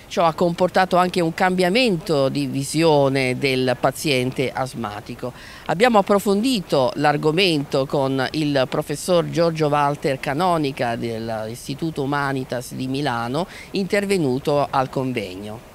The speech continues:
Che cosa si intende per infiammazione di tipo due nell'asma?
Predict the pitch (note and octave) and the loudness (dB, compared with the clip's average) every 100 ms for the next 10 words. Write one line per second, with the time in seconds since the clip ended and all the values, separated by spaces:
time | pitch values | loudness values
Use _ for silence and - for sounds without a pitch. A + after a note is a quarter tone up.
0 | - - A#3 A#3 D4+ C#4+ A3 A3+ G3 F3+ | -18 -4 -2 2 2 4 2 4 2 2
1 | E3+ C3 A#2+ A#2+ A#2 C#3 E3 F3 G3+ G3 | 0 0 -2 -4 -4 -2 -2 -2 0 0
2 | G3+ - G#3+ D#3+ D#3+ F#3+ B3 C4+ B3 C#4 | -2 0 0 2 0 -2 -2 -2 -2 -2
3 | D4+ - - A3+ G#3 B2 G#2+ B2 G#2 | -2 -4 -6 -4 -4 -4 -8 -12 -14